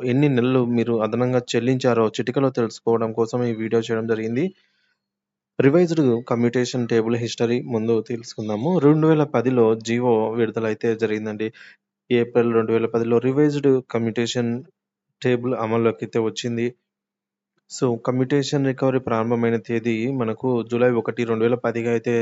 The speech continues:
నిర్ణయించబడింది. ఈ మేరకు పెన్షనర్ల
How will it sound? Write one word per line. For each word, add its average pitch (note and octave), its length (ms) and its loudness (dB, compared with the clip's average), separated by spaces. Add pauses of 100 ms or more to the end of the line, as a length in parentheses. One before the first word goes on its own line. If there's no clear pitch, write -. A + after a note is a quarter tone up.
(100)
నిర్ణయించబడింది. A2+ 840 -4 (500)
ఈ B2+ 80 0
మేరకు B2 380 0 (200)
పెన్షనర్ల C3 640 -2